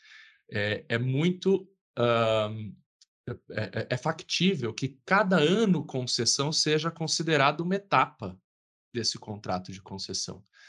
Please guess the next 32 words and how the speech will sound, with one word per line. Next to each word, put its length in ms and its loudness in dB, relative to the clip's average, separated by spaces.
Então, 200 -2
se 120 0
a 20 0
seguradora 500 2
emite 380 -2
uma 120 0
apólice 760 0
pelo 180 0
primeiro 560 2
ano 240 2
de 140 -8
vigência 500 -6
do 140 -8
contrato 500 -6
de 140 -10
concessão, 580 -4
assegurando 920 2
os 180 -4
investimentos 760 -2
naquele 360 -2
ano, 360 6
o 40 -4
cumprimento, 880 0
é, 440 4
é, 640 0
a 80 4
manutenção 840 2
e 420 2
o 80 -6
cumprimento 640 -4
do 140 -4
contrato 840 0